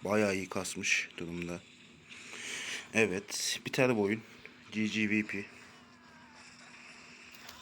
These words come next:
G G. <clears throat> Evet arkadaşlar. Bu da böyle güzel bir zafer oldu bizim için.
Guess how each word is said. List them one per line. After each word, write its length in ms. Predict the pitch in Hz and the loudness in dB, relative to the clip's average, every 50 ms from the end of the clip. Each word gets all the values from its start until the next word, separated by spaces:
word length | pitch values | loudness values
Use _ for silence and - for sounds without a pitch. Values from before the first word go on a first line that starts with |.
| - - - - - - - - - - - - - - - | -16 -18 -18 -20 -20 -20 -20 -20 -20 -20 -20 -20 -20 -16 -10
G 120 | - 120 117 | -6 -6 -6
G. 220 | 107 - 85 85 - - - - - - - - - - - - - - - - - - - - - - - - - - - - - - - - | -4 -6 -8 -10 -12 -14 -20 -20 -20 -20 -20 -20 -20 -20 -20 -20 -20 -20 -20 -20 -20 -20 -20 -20 -20 -20 -20 -18 -18 -18 -18 -20 -20 -18 -10 -8
<clears throat> 100 | 123 - - 110 - 104 92 - - - - - - - - | -8 -4 -2 -2 -2 -4 -6 -12 -16 -18 -18 -16 -14 -8 -2
Evet 240 | 113 117 123 127 - | 2 2 2 2 2
arkadaşlar. 560 | 101 92 98 - 98 92 90 - - - 92 - - - - - - - - - - - - - - - - - - - - - - - - | 0 -4 -4 -6 -8 -8 -8 -10 -12 -14 -14 -14 -16 -20 -20 -20 -20 -20 -20 -20 -20 -20 -20 -20 -20 -20 -20 -20 -20 -20 -20 -20 -20 -20 -12
Bu 120 | - 110 107 | -6 -4 -2
da 120 | 110 110 | 0 4
böyle 280 | 123 123 120 110 104 107 | 4 6 6 4 4 2
güzel 380 | 104 107 113 110 107 104 95 | 0 0 2 2 2 2 0
bir 120 | 95 107 - | -2 -4 -4
zafer 400 | - - 110 101 - - 110 107 | -2 0 0 0 4 4 4 4
oldu 260 | 101 98 90 92 90 | 4 2 0 -2 -4
bizim 220 | 90 87 - 87 | -6 -6 -8 -8
için. 300 | 87 87 - - 107 107 | -10 -10 -8 -6 -6 -6